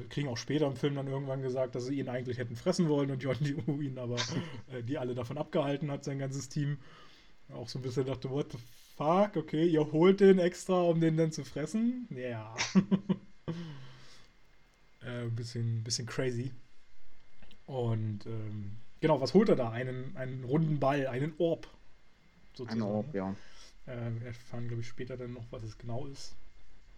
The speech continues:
Speaker 1: Und plötzlich tauchen Leute auf, ich weiß gar nicht mehr, wie die hießen. Angefü-, äh, pff, aber ist, glaub ich, auch egal. Es sind einfach so eine, so,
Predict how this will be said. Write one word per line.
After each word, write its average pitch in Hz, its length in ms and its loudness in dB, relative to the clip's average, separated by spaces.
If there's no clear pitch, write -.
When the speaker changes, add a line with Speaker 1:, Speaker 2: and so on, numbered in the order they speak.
Speaker 1:
Und 113 760 -4
plötzlich 147 440 0
tauchen 143 680 0
Leute 147 360 -2
auf, 147 180 -4
ich 123 100 -8
weiß 151 100 -8
gar 156 100 -4
nicht 151 100 -6
mehr, 135 140 -4
wie 127 60 -6
die 127 140 -10
hießen. 165 600 -2
Angefü-, 127 360 -12
äh, 123 280 -10
pff, - 920 -16
aber 120 80 -10
ist, 110 120 -12
glaub 113 120 -6
ich, 107 80 -6
auch 104 80 -10
egal. 104 240 -8
Es 110 80 -10
sind 120 80 -6
einfach 113 180 -4
so 117 120 -6
eine, 110 180 -2
so, 117 120 -4